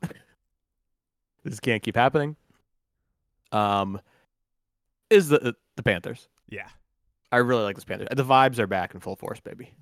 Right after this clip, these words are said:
Speaker 2: Oh, yeah. Suddenly, uh, Tkachuk has been playing well.
Speaker 1: Mm-hmm.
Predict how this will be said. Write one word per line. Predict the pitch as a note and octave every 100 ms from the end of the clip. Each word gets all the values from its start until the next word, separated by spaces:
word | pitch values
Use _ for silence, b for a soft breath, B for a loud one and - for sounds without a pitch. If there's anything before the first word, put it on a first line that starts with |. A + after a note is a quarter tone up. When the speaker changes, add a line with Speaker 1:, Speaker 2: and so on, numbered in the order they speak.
| _ _
Speaker 2:
Oh, | F#3+
yeah. | D3+ B2+ F#2+
Suddenly, | B2 G3 G3 G#3+ G#3 F#3 _ _ _
uh, | C3+ C3 A#2 A#2 -
Tkachuk | D3+ - C3
has | D3+
been | D3 C3+
playing | D3+ C#3+
well. | D3 D3+ _ _ _ _ _ _ _ _ _ _ _ _ A#2+
Speaker 1:
Mm-hmm. | G#2